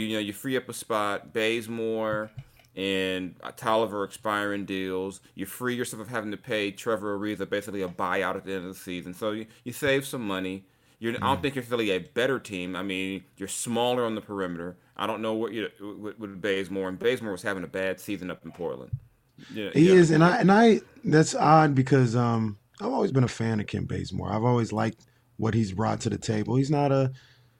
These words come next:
Speaker 2: a number two or nothing like that as, as far as, like, the, your,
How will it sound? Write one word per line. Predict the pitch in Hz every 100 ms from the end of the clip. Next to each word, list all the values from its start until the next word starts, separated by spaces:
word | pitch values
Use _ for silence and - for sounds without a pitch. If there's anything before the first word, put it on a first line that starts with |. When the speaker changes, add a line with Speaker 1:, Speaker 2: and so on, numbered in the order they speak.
| _ _ -
Speaker 2:
a | 117 120
number | 120 123 127 127
two | - 113 113 113 113
or | 107 104
nothing | 113 - 117
like | 113 110
that | 110 110 110
as, | -
as | 214 110
far | - 107
as, | 98
like, | 104 101 - _ -
the, | -
your, | 135